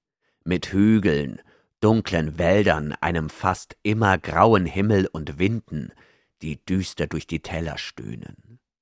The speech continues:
„Kein Wunder, dass die Menschen dort mürrisch sind“, sagte Prospero achselzuckend und dachte an die lächelnden,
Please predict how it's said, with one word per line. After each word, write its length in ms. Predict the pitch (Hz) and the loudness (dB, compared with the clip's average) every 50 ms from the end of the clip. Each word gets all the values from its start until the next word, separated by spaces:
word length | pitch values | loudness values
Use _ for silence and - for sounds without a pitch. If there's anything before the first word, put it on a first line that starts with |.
| _ _ _ _ _ _ _ _ _ _ _ _ _ _ _ _ _ _ _ | _ _ _ _ _ _ _ _ _ _ _ _ _ _ _ _ _ _ _
„Kein 420 | - - 240 233 180 117 104 98 90 | -4 2 6 6 6 6 6 4 4
Wunder, 320 | 113 139 127 101 85 80 | 4 4 4 4 2 2
dass 180 | 76 73 - - | 0 -4 -8 -2
die 120 | - 113 | 0 0
Menschen 360 | 101 95 98 90 - - 98 | 2 2 -2 -2 -4 -6 -6
dort 240 | 80 78 71 - - | -4 -6 -6 -6 -4
mürrisch 580 | 95 98 123 156 170 151 - - - - - _ _ | 0 2 2 2 2 -2 -4 -8 -8 -14 -14 _ _
sind“, 500 | - - 80 - - - - - - _ _ _ _ _ _ _ _ _ _ _ _ - | -12 -10 -10 -10 -10 -12 -18 -20 -20 _ _ _ _ _ _ _ _ _ _ _ _ -6
sagte 340 | 95 95 71 - - 80 | -4 -4 -4 -4 -8 -16
Prospero 680 | - - 69 - - - - 92 87 78 71 71 67 - - | -14 -14 -14 -14 -14 -10 -4 -2 -2 -2 -2 -4 -8 -10 -10
achselzuckend 840 | - 80 - - - - - - - - - - 78 73 - - - | -10 -10 -10 -12 -12 -12 -12 -10 -12 -12 -10 -10 -12 -14 -14 -14 -14
und 200 | 80 80 - 87 | -12 -8 -4 -4
dachte 380 | 85 - - - 90 78 - | -4 -4 -4 -6 -6 -6 -6
an 120 | - 82 78 | -6 -10 -10
die 140 | - 80 | -10 -8
lächelnden, 720 | 78 78 87 95 - - 90 82 80 - - 78 76 69 | -6 -4 -4 -4 -2 -2 -4 -4 -4 -8 -10 -10 -10 -10